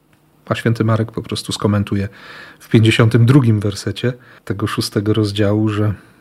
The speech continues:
że ich serca nadal były zbyt twarde, by rozumieć wszystko, czego byli świadkami. No to czasami trzeba kryzysu, nie? Trzeba rozdarcia, trzeba rozerwania serca,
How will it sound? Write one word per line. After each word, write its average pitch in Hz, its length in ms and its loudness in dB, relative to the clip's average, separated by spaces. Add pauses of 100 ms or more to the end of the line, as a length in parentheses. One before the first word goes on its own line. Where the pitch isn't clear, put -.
(220)
że 120 180 2
ich - 220 -2
serca 131 540 0 (180)
nadal 120 420 2
były 104 440 0
zbyt 139 440 2
twarde, 92 500 -8 (600)
by 107 100 4
rozumieć 101 440 2
wszystko, - 380 -2
czego 98 240 -4
byli 90 220 -6
świadkami. 90 500 -8 (720)
No 131 60 0
to 139 100 0
czasami 117 380 2
trzeba 98 300 0
kryzysu, 113 560 2 (200)
nie? 117 200 -4
Trzeba 107 340 -4 (220)
rozdarcia, 135 760 2
trzeba 113 380 0 (200)
rozerwania 113 880 2
serca, - 460 -10